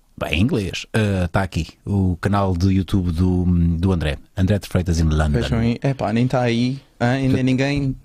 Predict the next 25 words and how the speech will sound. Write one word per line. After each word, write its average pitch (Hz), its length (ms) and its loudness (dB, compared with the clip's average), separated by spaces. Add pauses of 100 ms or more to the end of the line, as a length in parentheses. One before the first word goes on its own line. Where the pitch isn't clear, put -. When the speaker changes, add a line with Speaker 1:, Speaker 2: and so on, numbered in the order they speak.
(120)
Speaker 1:
aqui, 156 260 2
aqui 127 100 0
Speaker 2:
entrou 135 220 2
Speaker 1:
já 156 120 2
Speaker 2:
no 139 40 -6
Speaker 1:
dro-, 143 180 0
aqui 156 180 0
já 156 140 0
dormias, 143 540 0
portanto, - 380 -2
nas 127 120 2
escadas, 139 480 -2
ou 107 140 0
não? 82 200 0 (140)
Ah, 90 520 0
Speaker 2:
Aí 175 340 0
já 160 160 0
tinha 170 180 -2
passado 165 280 -2
as 156 60 -4
escadas. 117 460 0
Speaker 1:
Então, 82 240 0
então 120 160 0
vamos 135 180 0
recuar. - 380 -2